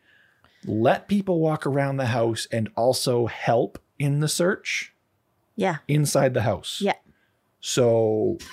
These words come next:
Speaker 1: literally doing everything you're not supposed to do.
Speaker 2: Yeah.
Speaker 1: Okay. Okay.
Speaker 2: Like, it just
Speaker 1: Cool.
Speaker 2: shows some complete inexperience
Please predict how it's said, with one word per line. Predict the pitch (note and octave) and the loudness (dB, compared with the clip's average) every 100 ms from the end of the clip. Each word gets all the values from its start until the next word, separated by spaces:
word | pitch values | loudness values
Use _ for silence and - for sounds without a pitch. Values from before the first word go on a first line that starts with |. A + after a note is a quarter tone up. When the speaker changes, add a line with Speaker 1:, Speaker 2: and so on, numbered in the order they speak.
| - - _ | -20 -20 _
Speaker 1:
literally | A#2 A#2+ B2 D#3 E3+ E3+ D#3 D#3 C#3+ D3+ _ _ _ - | -4 -2 2 6 6 6 4 2 0 -6 _ _ _ -6
doing | - C#3+ C3+ C3 - - | 2 2 2 -2 -4 2
everything | E3+ D3+ C3 C3+ B2 - A2 G#2 G2+ - | 4 4 4 2 2 0 0 0 -4 -4
you're | A2+ G#2+ | -2 0
not | A2+ A2+ A2 - | 0 0 -2 -6
supposed | - A2 G2 - | -2 0 0 -2
to | - | -6
do. | F#2+ D#2 - _ _ _ | -6 -8 -14 _ _ _
Speaker 2:
Yeah. | G#3 F#3+ D#3 D#3 - - - - - | 2 4 4 2 -6 -12 -20 -20 0
Speaker 1:
Okay. | C#3 - D3 G3 - | 0 4 2 2 -2
Okay. | C#3+ F#3+ A2 C3 - _ - - - - | -2 0 0 -2 -4 _ -20 -20 -20 0
Speaker 2:
Like, | A#3 A#3 | 4 6
it | - A#3 | 4 2
just | B3 D4+ | 4 6
Speaker 1:
Cool. | - | 8
Speaker 2:
shows | A3+ G#3+ G#3+ | 6 2 0
some | A3+ G#3 | -2 -4
complete | A3 G#3 - - G#3 F3+ - | -2 -6 -6 -4 -4 -4 -4
inexperience | G3 F#3+ - - F3 F3 D3+ - - - - | -4 -4 -6 -4 -4 -4 -8 -8 -6 -6 -6